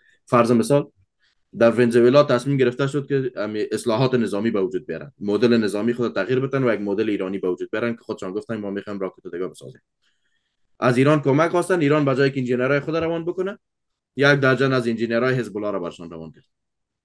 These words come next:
یک سرمایه‌گذاری است، یک کمپانی است تقریباً. و یک کمپانی است که همین نتورک است، یک شبکه است که در گوشه کنار جهان ایره گسترش داده. این، این،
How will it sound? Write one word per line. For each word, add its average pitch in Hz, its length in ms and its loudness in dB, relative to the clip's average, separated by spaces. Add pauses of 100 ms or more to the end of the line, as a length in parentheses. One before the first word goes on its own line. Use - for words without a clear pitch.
(680)
یک 110 180 -4
سرمایه‌گذاری 98 580 -4
است، 127 80 -2
یک 110 120 -2
کمپانی 101 460 -6
است - 200 -10
تقریباً. 76 400 -12 (800)
و 95 120 -2
یک 92 80 -6
کمپانی 101 360 -2
است 120 120 -2
که 110 220 -2
همین 95 300 -4
نتورک 135 360 2
است، 92 160 -2
یک 90 120 -4
شبکه 92 360 0
است 127 80 4
که - 60 -2
در 98 160 2 (200)
گوشه 98 240 0
کنار 113 300 0
جهان 98 340 0
ایره 104 240 -6 (400)
گسترش 101 380 0
داده. 82 320 -2 (1200)
این، 90 180 -2
این، 71 500 -8